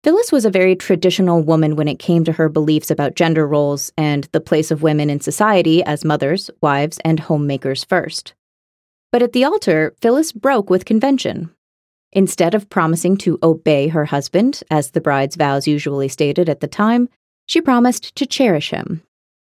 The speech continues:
Fred had already been warned about the perils of marrying a well-educated, opinionated, ambitious woman like Phyllis, of course, those were all the things he loved about her, so it wasn't much of a deterrent.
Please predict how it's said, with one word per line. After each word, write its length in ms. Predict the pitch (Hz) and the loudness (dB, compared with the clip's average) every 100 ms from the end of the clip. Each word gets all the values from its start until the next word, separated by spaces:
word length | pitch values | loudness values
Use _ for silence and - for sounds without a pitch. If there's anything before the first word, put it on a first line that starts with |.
| _ _ _ _ | _ _ _ _
Fred 200 | - 339 | 0 2
had 160 | 370 294 | 4 2
already 420 | - 247 254 254 | 2 4 4 2
been 240 | 214 208 190 | 2 2 2
warned 300 | 220 185 170 | 2 2 2
about 220 | 165 156 | 0 0
the 80 | 160 | -4
perils 480 | - 190 175 175 | -2 2 2 2
of 80 | 160 | 2
marrying 540 | 165 165 165 160 160 156 | 2 2 2 2 0 0
a 120 | 151 | -2
well-educated, 1000 | 143 156 160 - 160 156 - 151 151 151 - | 0 2 2 2 -2 -4 -2 0 0 -2 -2
opinionated, 880 | 151 - 208 196 180 170 165 165 160 170 | -6 -4 0 2 4 2 4 2 2 0
ambitious 580 | 160 151 180 - 160 | -2 0 0 0 -2
woman 280 | 190 185 156 | 0 2 0
like 160 | 147 139 | -2 -2
Phyllis, 480 | 240 175 160 - - _ _ _ _ _ _ - | 0 0 -2 -8 -14 _ _ _ _ _ _ -6
of 100 | 165 | 0
course, 300 | 175 151 - | 0 -2 -4
those 260 | - 165 160 | 0 0 2
were 120 | 170 170 | 0 2
all 100 | 160 | 0
the 120 | 160 | 0
things 260 | 165 143 | -2 -2
he 120 | - 165 | -4 -2
loved 280 | 220 294 | 0 0
about 220 | - 139 131 | -2 -4 -4
her, 160 | 131 | -8
so 240 | 135 160 156 | -2 0 0
it 160 | 151 - | -2 -2
wasn't 300 | 156 147 151 | -2 -2 -4
much 180 | 143 | -4
of 100 | 147 | -6
a 60 | 143 | -6
deterrent. 600 | 139 - 240 175 - - | -8 -4 -4 -4 -8 -16